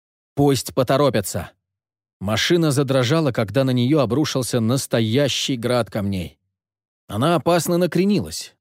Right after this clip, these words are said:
Нападающие приподняли ее с одной стороны, пытаясь перевернуть. Уже оба стекла сзади были выбиты. Чья-то рука нащупывала замок двери через одно из них.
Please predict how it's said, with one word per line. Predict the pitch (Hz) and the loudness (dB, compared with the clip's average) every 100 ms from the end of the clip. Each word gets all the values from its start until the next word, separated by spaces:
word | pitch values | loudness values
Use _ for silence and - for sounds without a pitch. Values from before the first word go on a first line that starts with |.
| _ | _
Нападающие | 110 120 117 160 127 104 - 113 | -8 -4 0 0 0 -2 -2 -2
приподняли | 135 127 123 123 135 127 | -2 -2 0 0 0 2
ее | 127 | 0
с | 127 131 | 0 -2
одной | 117 139 | -2 -2
стороны, | 110 110 110 160 | -2 -4 -2 -2
пытаясь | 156 - 151 147 131 | -2 0 0 0 -2
перевернуть. | - 156 165 185 160 95 - _ _ _ _ _ - | 0 2 2 0 -2 -4 -12 _ _ _ _ _ -6
Уже | 113 139 165 - | 0 0 0 0
оба | 185 147 127 | 0 2 0
стекла | 117 - 107 135 147 | 0 -4 -4 0 0
сзади | 104 95 147 123 110 | -2 -2 0 0 -2
были | 92 131 117 | 0 0 2
выбиты. | 147 101 87 - - _ _ _ _ _ | 0 -2 -4 -12 -16 _ _ _ _ _
Чья-то | - 139 143 135 | -4 0 2 2
рука | 131 151 139 | 0 0 0
нащупывала | 135 - 139 131 127 139 | 0 0 -2 0 0 0
замок | 120 127 131 110 | 0 0 0 -2
двери | 113 131 131 | -2 0 0
через | 120 127 117 | -2 -2 -2
одно | 120 117 120 | -2 0 -2
из | 107 | 0
них. | 110 90 | -2 -4